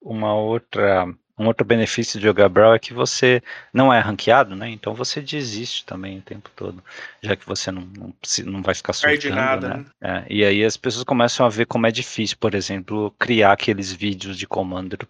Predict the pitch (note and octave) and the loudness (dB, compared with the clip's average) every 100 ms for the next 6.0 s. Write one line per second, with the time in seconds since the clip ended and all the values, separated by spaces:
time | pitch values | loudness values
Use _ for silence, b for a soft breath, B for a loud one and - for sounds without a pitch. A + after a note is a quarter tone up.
0 | - G#2 G#2 G2+ A2 - G2 F#2+ F#2+ F#2 | -10 -6 -4 -4 -6 -8 -8 -8 -10 -14
1 | F#2+ F#2+ - F2+ F2+ F2+ F#2+ F#2+ G#2 G2 | -14 -12 -8 -6 -4 -4 -4 -4 -4 -6
2 | F#2+ F#2 - - F#2 F2+ B B _ - | -8 -10 -12 -4 -4 -4 B B _ -2
3 | G#2 G2 G#2+ G2+ - A#2+ A2 A#2+ A2 - | -2 0 -4 -2 0 2 4 4 4 0
4 | F#2+ G#2 F#2+ F#2+ F#2 F#2 - G2+ - G2 | 0 2 0 0 -2 -2 0 0 0 -2
5 | F#2 G2 G2+ G2+ G2 - F#2 - F#2+ G2+ | -2 -2 2 2 0 -2 0 2 2 2